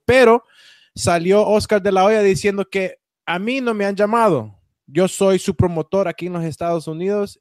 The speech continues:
y no han habido ninguna negociación. Entonces,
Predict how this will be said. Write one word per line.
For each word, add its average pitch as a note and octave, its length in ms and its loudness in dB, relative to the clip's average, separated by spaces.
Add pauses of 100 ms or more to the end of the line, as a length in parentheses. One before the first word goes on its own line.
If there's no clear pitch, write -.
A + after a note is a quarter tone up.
(160)
y C#3+ 500 -8
no D3 300 -4
han D#3 300 -6
habido C#3+ 320 -6
ninguna C#3+ 440 -6
negociación. B2+ 760 -10 (240)
Entonces, D#3+ 400 -4